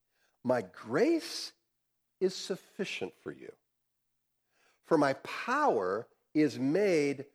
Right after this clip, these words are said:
perfect in weakness." "Therefore, I will boast all the more gladly of my weaknesses, so that the power of Christ may rest upon me. For the sake of Christ, then, I am content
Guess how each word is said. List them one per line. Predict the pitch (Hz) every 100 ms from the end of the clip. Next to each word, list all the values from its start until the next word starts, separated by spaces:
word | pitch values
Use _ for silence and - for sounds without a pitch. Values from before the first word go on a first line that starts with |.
| _ _ -
perfect | 311 320 - 107 - _
in | 147 170
weakness." | 233 - 85 - - - _ _ _ _ _ _ _
"Therefore, | 139 214 - 208
I | 156
will | 170 165
boast | 131 196 185 - -
all | 180 247
the | 254
more | 226 214
gladly | 185 156 185 202 151 139
of | 135 135 139
my | 139
weaknesses, | 139 196 - 113 - 82 - - _ _ _ _
so | -
that | 156 156
the | 147
power | - - 165 185 220 220
of | 180 - -
Christ | - 160 104 107 - _ _ _
may | 113 117
rest | 110 104 147 160 - _ -
upon | 135 - 147 117
me. | 92 90 - - _
For | 175 147
the | 135
sake | - 202 208
of | 214 -
Christ, | - 147 123
then, | 123 117 120 _ _ _ _ _ _
I | 147 156 160
am | 160 151
content | 143 - 156 139 - - 277 214 143 - - -